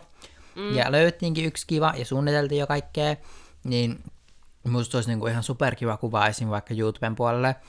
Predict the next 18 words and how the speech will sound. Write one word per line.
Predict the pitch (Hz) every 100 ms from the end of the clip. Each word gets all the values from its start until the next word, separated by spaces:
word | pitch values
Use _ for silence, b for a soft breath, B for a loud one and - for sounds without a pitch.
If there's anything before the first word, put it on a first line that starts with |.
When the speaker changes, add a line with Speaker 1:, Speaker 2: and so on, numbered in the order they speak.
| B B B 120
Speaker 2:
niinku, | 110 107 113 - 110
tiiäks, | 107 107 - - - -
asun-, | 120 131 120 113 - -
ensiasunnon | 143 135 - 117 127 110 104
ostosarja, | 110 - 117 127 127 139 160
Speaker 1:
Mm, | 226
Speaker 2:
ja | 226
sitten, | 131 - 185
Speaker 1:
mm. | 196 196 226 B B B -
Speaker 2:
koska | 117 - 110
me | 117
luultavasti | 120 117 117 -
ostaa | 113 - 117
semmoinen | - 107 107
kohde, | 104 107 107
mikä | 98 98
pitäisi | - 104 -
remontoida, | 110 117 120 135 135 151